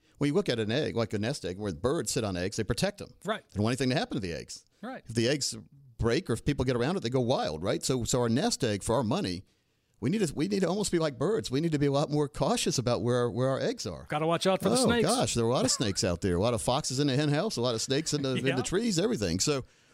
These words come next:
Speaker 1: what does this mean to the financial world? It, it just means that I've seen way too many people that have gigantic eggs sitting in one nest, where that's all their eggs in one basket kind of thing. We should have a lot of little eggs spread out amongst, amongst a lot of different nests all over the place. And so,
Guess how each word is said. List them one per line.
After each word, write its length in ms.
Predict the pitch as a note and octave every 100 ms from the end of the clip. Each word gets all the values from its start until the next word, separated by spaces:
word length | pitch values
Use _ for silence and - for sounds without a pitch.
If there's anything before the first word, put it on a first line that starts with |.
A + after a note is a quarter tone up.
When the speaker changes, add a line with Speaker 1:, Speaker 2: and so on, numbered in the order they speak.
| -
Speaker 1:
what 180 | C#3+ A3+
does 120 | A3
this 160 | G#3+ E3+
mean 220 | F#3 F#3+
to 340 | E3 D3 C3
the 120 | B2+
financial 460 | B2 C3+ C#3+ G#3+ A2+
world? 220 | A2 G#2+
It, 260 | A2+ B2+ C3
it 140 | D#3
just 240 | - F3 F3+
means 180 | F3+
that 100 | C#3+
I've 140 | C3+ -
seen 240 | F3 D3+
way 140 | B2 F3+
too 140 | D3+
many 160 | C#3 B2
people 260 | E3+ D#3
that 160 | A2+ A2
have 280 | B2+ A#2+ - _ _ _
gigantic 640 | - A2 A2 D3+ G#3+ - -
eggs 500 | G#2+ F#2+ F#2 - - -
sitting 320 | - C#3+ B2+
in 100 | A#2+
one 320 | A#2+ B2 A#2 - _ _ _ _ -
nest, 460 | C3 C3 - - - _ _ _ _
where 420 | B2 A#2+ A2+ A2 -
that's 220 | A#2 -
all 240 | B2+ C3+
their 160 | B2+ A#2
eggs 180 | B2+ A#2
in 80 |
one 160 | A#2 A#2
basket 420 | A#2 D3 D#3+ -
kind 120 | G#2
of 80 | E2
thing. 180 | F#2+ F2+
We 80 | A2
should 140 | B2
have 100 | A#2
a 60 | A2+
lot 140 | A2+
of 80 | G#2
little 220 | G#3+ G3+
eggs 180 | A2+ A2+
spread 200 | - B2+
out 140 | B2
amongst, 360 | A#2+ A#2+ - -
amongst 520 | A2 C3 B2+ - - -
a 60 |
lot 240 | G#2+ A#2+ A#2
of 80 |
different 320 | A#2+ B3 D#3 -
nests 460 | E2+ G2+ A#2 -
all 200 | A#2+ B2
over 140 | F3+ A#2+
the 80 |
place. 380 | - D2 - -
And 180 | G#2 G#2+
so, 300 | B2+ A2+